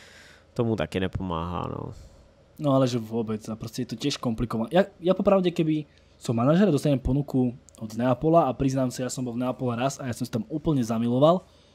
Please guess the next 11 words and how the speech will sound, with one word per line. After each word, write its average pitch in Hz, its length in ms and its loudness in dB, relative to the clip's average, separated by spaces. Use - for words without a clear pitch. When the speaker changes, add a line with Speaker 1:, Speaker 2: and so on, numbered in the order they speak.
Speaker 2:
ale 127 600 2
že - 160 -2
hral 139 300 8
by 127 100 0
to, 143 120 0
akože 123 300 -2
bolo 127 220 4
by 131 80 0
to 135 100 0
veľké 131 320 2
plus, - 460 -2